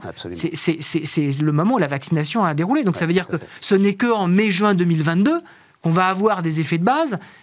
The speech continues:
Speaker 2: qui seront de nouveau un tantinet robuste. Et non pas qu'on va se référer à des, à une période, euh, qui est une période totalement extraordinaire. Effectivement, on rebondit très, très fortement. Heureusement qu'on rebondit très fortement.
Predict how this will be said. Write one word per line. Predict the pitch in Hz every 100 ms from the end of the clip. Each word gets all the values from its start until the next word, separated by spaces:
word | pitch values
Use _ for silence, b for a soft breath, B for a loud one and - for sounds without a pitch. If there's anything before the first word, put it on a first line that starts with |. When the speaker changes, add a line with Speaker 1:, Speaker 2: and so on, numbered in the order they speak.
| B
Speaker 2:
qui | -
seront | 160 - 208 196 - _ _ _ -
de | 185 170 196
nouveau | 202 208 311 330 B B B _ _
un | 208 202
tantinet | 196 214 202 208 247
robuste. | 226 262 302 - - - B 175
Et |
non | 185
pas | 190 277
qu'on | 196
va | 170
se | -
référer | 185 185 202 285
à | 190
des, | 170
à | 170
une | 165
période, | 170 190 285 247 - B B B -
euh, | 143
qui | 147 160
est | 170
une |
période | 147 185 262
totalement | - 160 160 214
extraordinaire. | 196 - - 160 175 269 311 -
Effectivement, | 156 185 302 330
on |
rebondit | 170 170 202 254
très, | - 208
très | 185
fortement. | 180 175 277 302 - B B B -
Heureusement | 139 151 220 302 392
qu'on | 294
rebondit | 170 170 160
très | 160 156
fortement. | 147 - 143 127